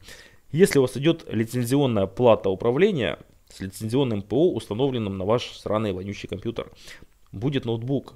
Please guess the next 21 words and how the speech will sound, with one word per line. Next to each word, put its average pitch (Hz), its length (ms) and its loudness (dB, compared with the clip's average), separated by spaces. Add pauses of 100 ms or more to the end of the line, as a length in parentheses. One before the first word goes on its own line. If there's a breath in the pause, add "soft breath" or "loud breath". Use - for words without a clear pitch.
(120)
э, 95 340 -4
с - 40 -20
клавиатурой, 117 680 0
э, 90 300 -6
с - 100 -10
латиницей, 175 500 0
либо 113 260 0
с - 60 -14
китайской, 180 440 0
либо, 120 300 -2 (220)
э, 92 140 -6
с - 80 -20
английской. 101 520 -6
Ну, 131 200 -6
в - 60 -14
большинстве 95 320 -6
случаев - 280 -6
идёт 101 160 -4
с - 80 -14
английской 101 300 -8
латиницей. 90 520 -12